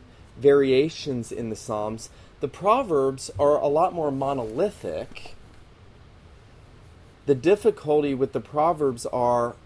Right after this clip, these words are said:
it's hard to find the context a lot of times for the Proverbs because they're not all interconnected. I think there are general themes in which they're organized. But in one sense, every proverb, every couple proverbs stand or fall on their own.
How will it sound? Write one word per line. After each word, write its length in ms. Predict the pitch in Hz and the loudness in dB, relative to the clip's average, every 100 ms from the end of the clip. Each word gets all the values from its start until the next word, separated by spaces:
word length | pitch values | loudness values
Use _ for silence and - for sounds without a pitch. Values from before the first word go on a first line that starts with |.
| - - - | -20 -20 -6
it's 160 | 139 - | -6 -6
hard 340 | - 151 160 | -4 0 0
to 80 | 147 | -2
find 340 | 131 131 123 110 | -6 -4 -4 -6
the 60 | |
context 1000 | 107 - 139 135 - 92 98 - - - - | -10 -8 -6 -6 -8 -8 -8 -12 -18 -18 -10
a 40 | |
lot 220 | 107 107 | -6 -4
of 80 | 98 | -6
times 340 | - 101 95 - | -10 -12 -12 -12
for 140 | 101 | -14
the 80 | 95 | -12
Proverbs 580 | - 95 92 117 131 - | -8 -8 -6 -6 -8 -14
because 380 | 104 113 101 - - - - - | -12 -8 -10 -10 -20 -20 -20 -10
they're 120 | 120 | -6
not 260 | 113 117 123 | -2 0 2
all 220 | 117 117 | 2 0
interconnected. 960 | 123 120 113 - 117 104 104 - 120 131 | -2 -4 -6 -8 -8 -6 -8 -6 -4 -2
I 80 | 110 | -4
think 240 | 113 110 | -6 -6
there 140 | 110 | -4
are 120 | 101 110 | -4 -4
general 380 | 117 110 107 | -6 -6 -8
themes 580 | 98 - 113 113 113 113 | -10 -10 -6 -6 -8 -8
in 140 | 113 104 | -10 -10
which 220 | 104 - | -10 -6
they're 100 | 110 | -6
organized. 760 | 117 120 117 98 92 98 - - - - - - | -4 -4 -6 -8 -6 -8 -10 -20 -20 -20 -14 0
But 280 | 151 - - - - | 2 2 -2 -20 -10
in 240 | 160 151 143 | -4 -4 0
one 300 | 156 185 196 | 0 0 -2
sense, 440 | - 139 131 135 - | -4 -4 -4 -4 -2
every 300 | 139 139 151 | -2 -2 -6
proverb, 720 | - 135 131 127 135 131 123 - | -4 -2 -2 0 0 0 -2 -4
every 200 | 120 120 | -4 -6
couple 360 | - 156 156 | -2 -4 -4
proverbs 560 | 123 123 120 120 117 - | -6 -2 -2 -2 -4 -6
stand 500 | - - 139 143 135 | -12 -4 -4 -2 -4
or 140 | 117 | -6
fall 300 | 107 117 113 | -4 -2 -2
on 60 | 110 | -2
their 220 | 104 101 | -6 -8
own. 420 | 95 62 64 65 | -10 -12 -16 -18